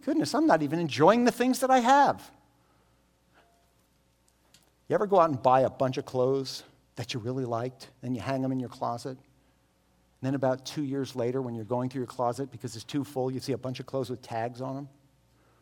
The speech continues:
Ever happen to you? When our kids were little and we got hand-me-downs from very wealthy people,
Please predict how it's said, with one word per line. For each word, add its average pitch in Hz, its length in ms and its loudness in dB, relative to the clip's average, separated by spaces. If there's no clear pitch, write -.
Ever 123 140 -4
happen 175 320 6
to 175 60 -2
you? 190 260 2
When 147 120 2
our 190 100 8
kids 196 260 0
were 170 120 0
little 165 320 4
and 135 100 0
we 120 80 -4
got 131 360 2
hand-me-downs 147 600 2
from 117 300 -6
very 143 160 4
wealthy 139 340 2
people, 143 560 0